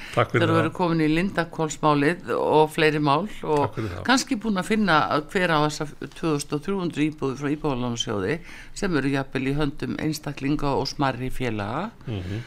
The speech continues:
Speaker 2: þó að, að leigufélögin séu áberandi núna í dag, þá eru hinir líka með sinn ágóða einhvers staðar falinn. En
Speaker 1: Já, já.
Speaker 2: heldurðu að ríkissjóð, þetta falli allt á ríkissjóð, þetta stóra gat sem myndaðist, skuldagatið?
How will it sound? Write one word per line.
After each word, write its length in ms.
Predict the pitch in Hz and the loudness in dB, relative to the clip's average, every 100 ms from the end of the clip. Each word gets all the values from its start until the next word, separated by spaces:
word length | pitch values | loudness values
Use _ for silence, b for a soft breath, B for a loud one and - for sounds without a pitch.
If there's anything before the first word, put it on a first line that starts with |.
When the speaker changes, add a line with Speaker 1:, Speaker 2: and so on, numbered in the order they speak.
| B | B
Speaker 2:
þó 80 | - 165 | -2 2
að, 220 | 139 120 | 2 2
að 240 | - 147 - | 0 0 0
leigufélögin 720 | 143 160 156 156 147 131 147 | 0 -2 -2 0 0 0 -2
séu 180 | 151 147 | 0 0
áberandi 680 | 92 143 151 139 131 143 - | -2 -2 -2 -4 -4 -6 -4
núna 480 | 151 151 131 123 123 | 0 0 0 -2 -6
í 100 | - 120 | -6 -4
dag, 320 | 123 117 165 208 B B B B - | -2 0 -2 -6 B B B B -6
þá 200 | 165 160 | -2 0
eru 160 | 160 156 | 2 4
hinir 440 | 151 170 143 135 123 | 4 2 0 -2 -6
líka 420 | 147 147 - - | -6 -4 -4 -6
með 320 | 135 98 131 127 | -4 -2 -4 -6
sinn 300 | - - 143 | -10 -8 -6
ágóða 500 | 120 131 131 135 127 | -4 -4 -4 -6 -6
einhvers 300 | 127 143 143 - | -6 -8 -10 -6
staðar 240 | 151 190 | -6 -4
falinn. 400 | 185 190 220 254 233 B B B B B B - | -2 -2 -2 -6 -8 B B B B B B -2
En 200 | 185 180 | 2 4
Speaker 1:
Já, 140 | 143 147 | 4 2
já. 120 | 160 | 2
Speaker 2:
heldurðu 540 | 165 220 - 240 226 - | 2 0 -2 -2 -2 -2
að 260 | - 190 - - | -2 -2 -2 -2
ríkissjóð, 540 | 208 - 233 - 226 | -6 -6 -6 -2 -4
þetta 100 | - 202 | -4 -6
falli 340 | 226 226 208 | -8 -6 -2
allt 240 | 202 208 - | 4 4 4
á 60 | |
ríkissjóð, 540 | 175 185 - 143 151 131 | 0 -4 -6 -4 -4 -4
þetta 220 | - 131 - | -4 -4 -4
stóra 640 | - - - 170 139 131 127 B B B - | -10 -8 -2 0 0 -2 -4 B B B -2
gat 300 | 180 147 - | 2 2 0
sem 140 | - 151 | -2 0
myndaðist, 600 | 151 139 131 113 113 - | 0 0 0 0 0 -4
skuldagatið? 800 | - - 139 127 110 - 110 | -4 -4 -4 -4 -6 -12 -16